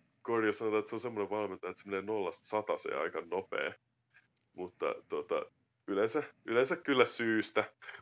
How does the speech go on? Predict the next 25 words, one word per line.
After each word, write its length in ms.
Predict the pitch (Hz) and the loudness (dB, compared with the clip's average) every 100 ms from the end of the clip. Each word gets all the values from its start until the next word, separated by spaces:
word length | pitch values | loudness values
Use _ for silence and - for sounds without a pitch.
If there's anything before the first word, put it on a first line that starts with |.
| - | 2
voin 180 | 95 78 | 2 6
sanoa, 420 | - 101 92 87 | 8 8 6 2
että 140 | - - | -2 -4
ei, 140 | 113 | -4
tota, 280 | 110 - - - - _ - - - - _ - - | -4 0 -2 -2 -16 _ -20 -20 -20 -20 _ -6 -2
et, 260 | 98 - | -2 -4
et 300 | - 98 95 | -2 -2 -2
se 240 | - 92 - - | -4 -4 -4 -6
on 200 | 90 92 - | -4 -4 -4
kuitenkin, 500 | 107 101 85 - 87 | -2 -2 -2 -6 -10
niinku, 320 | 69 - 90 - _ _ | -12 -10 -14 -14 _ _
kuitenkin 300 | 107 98 87 | -6 -6 -6
suht 300 | 90 107 101 | -8 -8 -6
reilu, 400 | 95 90 82 64 | -2 2 2 2
että 140 | 55 - | -4 -8
vaikka 160 | 73 - | -10 -10
se 100 | - - _ _ _ _ _ _ _ _ - | -14 -16 _ _ _ _ _ _ _ _ -8
välillä, 220 | 71 80 | -6 -6
tota, 340 | - 82 - - - - _ _ _ _ _ _ _ _ _ _ - | -4 -6 -4 -8 -8 -20 _ _ _ _ _ _ _ _ _ _ -12
välillä 240 | 87 90 | -6 -6
su-, 160 | 95 - | -6 -12
saattaakin 380 | - 101 90 87 | -6 -6 -4 -6
suuttua 420 | - - 92 - | -6 -10 -10 -8
aika 140 | 85 104 | -8 -6
pahasti. 360 | 95 104 - | -8 -8 -14